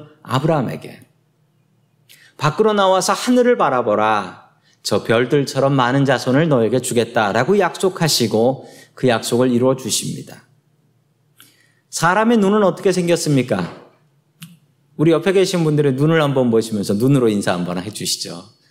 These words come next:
예, 눈 한번 보십시오. 사람의 눈은요, 재미있게 생겼습니다. 예, 사람의 눈은 두 개가 있어요. 코도 하나, 입도 하나인데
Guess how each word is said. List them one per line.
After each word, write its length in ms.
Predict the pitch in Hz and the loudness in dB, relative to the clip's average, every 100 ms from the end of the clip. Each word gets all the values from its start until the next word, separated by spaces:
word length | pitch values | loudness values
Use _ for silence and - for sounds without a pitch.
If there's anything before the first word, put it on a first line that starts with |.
| - | -14
예, 80 | - | -6
눈 160 | 101 151 | 0 2
한번 320 | 147 127 110 | 2 0 -2
보십시오. 460 | 92 92 - - - - _ - - - | 0 -2 -4 -12 -16 -20 _ -20 -18 -6
사람의 440 | 170 190 220 226 | 0 2 2 2
눈은요, 520 | 156 156 180 160 175 | 2 2 2 2 0
재미있게 440 | 139 143 165 180 165 | 0 0 0 0 -2
생겼습니다. 800 | 151 135 107 - 92 85 - - _ _ _ _ _ - | 0 0 0 -2 -6 -6 -10 -18 _ _ _ _ _ -4
예, 80 | 135 | 0
사람의 440 | 165 214 233 233 | 2 2 2 2
눈은 400 | 147 147 208 147 | 2 2 2 -2
두 240 | - 123 143 | -4 0 2
개가 260 | 233 226 | 2 2
있어요. 540 | 131 - 87 73 76 - - _ _ _ _ | -2 -2 -8 -10 -14 -20 -20 _ _ _ _
코도 320 | - 233 226 | -6 -2 0
하나, 240 | 208 196 180 | 0 0 0
입도 360 | 131 131 180 | 0 0 -2
하나인데 840 | 147 147 120 127 165 104 90 - | 0 2 2 2 0 -2 -10 -20